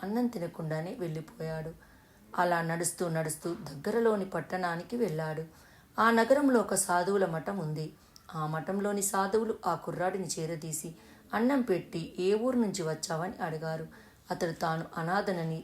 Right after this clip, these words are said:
తనకు ఎవరూ లేరని బదులిచ్చాడు. సాధువులు, "నువ్వు కూడా సాధువులాగా మారిపోయి ఇక్కడే ఉండిపో" అన్నారు. ఆ బాలుడు అలానే సాధువుగా మారిపోయి మఠం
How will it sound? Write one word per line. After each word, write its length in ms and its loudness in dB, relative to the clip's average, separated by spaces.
తనకు 220 -6
ఎవరూ 400 0
లేరని 380 -2
బదులిచ్చాడు. 800 -4
సాధువులు, 640 4
"నువ్వు 300 2
కూడా 320 8
సాధువులాగా 760 4
మారిపోయి 680 -2
ఇక్కడే 380 2
ఉండిపో" 560 0
అన్నారు. 420 -4
ఆ 100 10
బాలుడు 580 4
అలానే 440 2
సాధువుగా 560 2
మారిపోయి 580 -2
మఠం 420 0